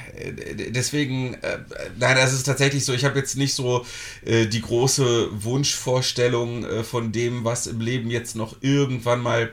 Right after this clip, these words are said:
passieren soll. Ähm, es gibt natürlich ein paar Sachen, bei denen ich es schön fände, wenn die irgendwann mal passieren.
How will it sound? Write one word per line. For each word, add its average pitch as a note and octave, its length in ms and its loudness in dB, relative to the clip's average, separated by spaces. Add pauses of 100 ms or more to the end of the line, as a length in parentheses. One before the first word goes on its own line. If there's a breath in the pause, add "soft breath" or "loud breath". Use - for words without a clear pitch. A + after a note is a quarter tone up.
(160)
passieren A2+ 1040 -4 (340)
soll. G2+ 680 -2 (760 loud breath)
Ähm, G2+ 320 2
es - 120 -6
gibt - 140 -8
natürlich B2 360 2
ein A2+ 80 -4
paar A#2+ 160 -2
Sachen, A#2 500 -2 (280)
bei G#2+ 160 0
denen A2+ 200 -2
ich - 320 -8
es A2 220 -2
schön D3 560 2
fände, G2+ 840 -4
wenn G2+ 380 -2
die G#2 220 -4
irgendwann F#2+ 500 -4
mal G2 120 -4
passieren. G2+ 760 -8